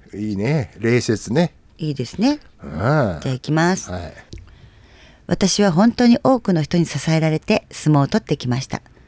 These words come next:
Speaker 2: おかみさんをはじめ、力士を陰ながら支援してくださる数々の女性、土俵を仕切る行事や力士の結い髪をする床山といった裏方の方々、共に切磋琢磨し合っ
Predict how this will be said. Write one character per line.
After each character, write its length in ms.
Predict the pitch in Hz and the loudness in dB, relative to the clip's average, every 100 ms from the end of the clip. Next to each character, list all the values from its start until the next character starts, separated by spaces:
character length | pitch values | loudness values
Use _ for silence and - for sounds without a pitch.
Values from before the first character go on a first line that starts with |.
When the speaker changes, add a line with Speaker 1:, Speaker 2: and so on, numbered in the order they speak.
| - - | -8 -4
Speaker 2:
お 60 | |
か 120 | - | 0
み 100 | 131 | 2
さ 160 | 123 123 | 2 2
ん 60 | 120 | 2
を 20 | |
は 140 | 127 | -2
じ 100 | 160 | 0
め、 160 | 214 - - - - - - | 0 -2 -8 -20 -20 -20 0
力 220 | 233 - | 0 0
士 220 | - 202 | -2 0
を 80 | 226 - | 0 0
陰 200 | 156 208 | 0 2
な 120 | 208 | 4
が 100 | 208 | 2
ら 100 | 202 | 2
支 160 | - | 2
援 140 | 226 180 | 2 2
し 40 | |
て 120 | - | -2
く 60 | 151 | -2
だ 100 | 147 | -2
さ 100 | 139 | -2
る 120 | - | -4
数 260 | - 220 - | -6 -6 -2
々 260 | 214 143 135 | -2 0 -4
の 60 | - | -4
女 120 | - | 0
性、 280 | 117 131 123 - - - - - - | 2 2 -2 -8 -20 -20 -20 -20 -2
土 100 | 120 | 0
俵 160 | 123 | 2
を 80 | 117 | 0
仕 120 | 113 | 0
切 120 | - 165 | 2 2
る 120 | - | 2
行 220 | 135 123 | 2 0
事 140 | 120 180 | 0 0
や 160 | 226 - - | -2 -2 -6
力 200 | 139 135 | -4 -4
士 140 | - | -2
の 100 | 113 | -2
結 120 | - | 2
い 140 | 135 135 | 2 2
髪 220 | 127 123 | 0 -2
を 80 | 120 | -4
す 140 | - | -4
る 160 | 131 123 - | -6 -6 -6
床 200 | 123 143 | -4 -2
山 220 | 165 180 | -2 -2
と 160 | - 208 | -2 -2
い 40 | |
っ 60 | - - | -2 -4
た 160 | - - - - - - | -4 -4 -10 -20 -4 0
裏 200 | 143 143 | 2 2
方 240 | - - | -2 -4
の 140 | - | -6
方 260 | - - 262 | -6 -8 -8
々、 140 | 233 - - - - - - - - | -8 -10 -10 -12 -20 -20 -20 -20 -10
共 240 | - 143 135 | 0 2 4
に 180 | 131 - - - - - | 2 -2 -14 -20 -20 -10
切 280 | - 143 - | -2 0 0
磋 40 | |
琢 240 | 135 151 160 | -2 0 0
磨 160 | 143 | 0
し 200 | 127 - | 0 0
合 60 | |
っ 40 | 175 | 0